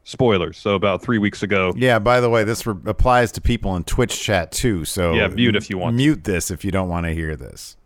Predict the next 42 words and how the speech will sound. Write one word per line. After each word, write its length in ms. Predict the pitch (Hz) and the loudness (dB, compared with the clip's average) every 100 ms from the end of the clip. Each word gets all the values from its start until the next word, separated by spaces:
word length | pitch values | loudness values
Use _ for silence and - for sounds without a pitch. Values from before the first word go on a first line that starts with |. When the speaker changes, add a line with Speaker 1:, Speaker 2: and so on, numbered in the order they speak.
| _ - | _ -2
Speaker 1:
Yes. 420 | 104 90 85 - _ _ _ _ | 2 2 -2 -10 _ _ _ _
So 160 | - 104 | -2 0
about 320 | 98 107 98 | 2 0 0
three 200 | 131 127 | 0 2
weeks 280 | 113 104 - | 2 -2 -2
ago, 380 | 101 98 95 95 - - - - - - | 0 2 0 -4 -16 -20 -20 -20 -20 -8
uh, 480 | 95 92 87 87 85 | -2 0 2 0 -2
Wrestling 340 | - 123 - 113 | 0 -2 0 -4
Observer 280 | 92 101 98 | 0 0 2
reported 440 | 98 - 120 110 | 0 2 2 2
that 360 | 101 95 98 - - - - _ _ _ - _ _ | 2 0 0 -6 -20 -20 -20 _ _ _ -20 _ _
Becky 280 | 117 - 101 | -2 0 0
Lynch 280 | 131 139 | 2 2
had 100 | - | 0
been 100 | 90 | -6
spotted 380 | 90 - 101 95 | -10 -2 0 0
at 80 | 92 | -2
the 60 | - | -2
W 100 | 98 90 | -2 -2
W 60 | 92 | -4
E 20 | |
Performance 400 | - 117 101 - | -2 -2 -2 -2
Center, 340 | 113 98 95 - _ _ _ | -2 -2 -4 -12 _ _ _
with 240 | 90 90 - | -6 -6 -4
P 100 | 123 | 0
W 260 | 104 98 | 0 0
Insider 400 | 92 - 107 95 | -2 -2 0 0
noting 380 | 92 98 101 95 | 0 0 0 0
that 180 | 90 85 | -4 -6
Lynch 420 | 95 104 104 - _ _ _ | -4 -4 -4 -10 _ _ _
had 140 | - | -10
been 140 | 85 85 | -8 -10
training 400 | - 117 113 107 | -4 -2 0 -2
with 180 | 87 107 | -4 -4
Indy 240 | 101 85 | -4 -6
Hartwell 500 | - 143 117 120 110 | -2 0 2 2 4
while 160 | 110 107 | 4 2
she 140 | - | 0
was 160 | 107 98 | -2 0
there. 200 | 107 107 | 0 0
And 100 | 95 | -2
today, 680 | - 104 185 165 120 113 139 | -2 2 4 6 4 2 0